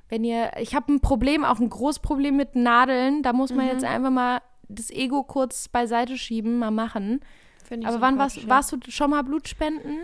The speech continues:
Speaker 1: Hast du schon mal gemacht?
Speaker 2: Ähm, nee, Blutspenden habe ich noch nicht gemacht. Ich wollte das damals mal, da war irgend so eine Aktion in Heinsberg, da war ich aber, äh, krank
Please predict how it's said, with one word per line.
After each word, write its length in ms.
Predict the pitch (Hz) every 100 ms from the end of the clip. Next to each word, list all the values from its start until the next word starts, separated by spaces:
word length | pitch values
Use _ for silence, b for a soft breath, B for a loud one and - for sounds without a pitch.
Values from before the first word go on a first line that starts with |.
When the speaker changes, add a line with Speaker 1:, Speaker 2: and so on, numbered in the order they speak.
| 359
Speaker 1:
Hast 160 | 285 -
du 40 |
schon 120 | 269
mal 80 | 262
gemacht? 400 | 254 247 302 - B B B B 240
Speaker 2:
Ähm, 1000 | 233 226 220 220 220 220 220 220 220 220 220 _ -
nee, 300 | 254 220 233
Blutspenden 960 | 226 220 226 277 - - 254 262 269 269
habe 160 | 247 240
ich 80 | 240
noch 140 | 233
nicht 260 | 226 254 -
gemacht. 340 | 277 285 269
Ich 180 | 220 226
wollte 280 | 240 269 262
das 180 | 247
damals 400 | - 233 262 254
mal, 240 | 254 247 247
da 160 | 233
war 160 | 220 220
irgend 180 | 240 247
so 60 |
eine 140 | 240 220
Aktion 460 | 208 - - 247
in 180 | 262 262
Heinsberg, 420 | 262 262 - 269
da 140 | 254 220
war 140 | 226
ich 100 | 233
aber, 220 | 233 214 208 - - _ _ _ -
äh, 600 | 220 214 208 202 196 - -
krank 540 | - 294 277 320 -